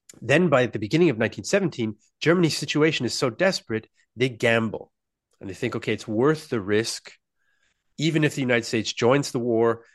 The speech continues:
it will take them so long to prepare and build up an army that it's worth the risk. We can't hold out very much longer.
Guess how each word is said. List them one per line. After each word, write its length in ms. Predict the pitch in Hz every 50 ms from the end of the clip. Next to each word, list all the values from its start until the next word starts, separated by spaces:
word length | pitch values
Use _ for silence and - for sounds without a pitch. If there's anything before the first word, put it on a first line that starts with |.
| _ _
it 80 | - -
will 100 | 113 113
take 200 | - 139 123 -
them 100 | 117 107
so 280 | - - - - 170 185
long 520 | 196 175 151 147 143 143 147 147 147 143 _ _ _ _ _ _ _ _ _ _
to 120 | - 135
prepare 460 | 110 - 113 - - - 143 139 135 131
and 140 | 123 113 101
build 220 | 110 120 120 117
up 160 | 120 113 -
an 80 | 117 95
army 560 | - 139 170 190 180 135 117 113 120 131 - _ _ _ _ _ _ _ _ _ -
that 500 | 110 101 113 120 123 120 123 - - - - _ _ _ _ _
it's 200 | - 110 - -
worth 320 | 117 113 143 170 160 - -
the 80 | 139
risk. 360 | 123 131 131 131 - - -
We 160 | 117 107 117 123
can't 360 | - - - 156 147 147 147
hold 320 | - - 135 127 123 117
out 240 | 110 117 120 117 _ _
very 180 | 117 117 117 113
much 260 | 107 104 - - -
longer. 460 | 110 123 156 170 170 185 185 185 185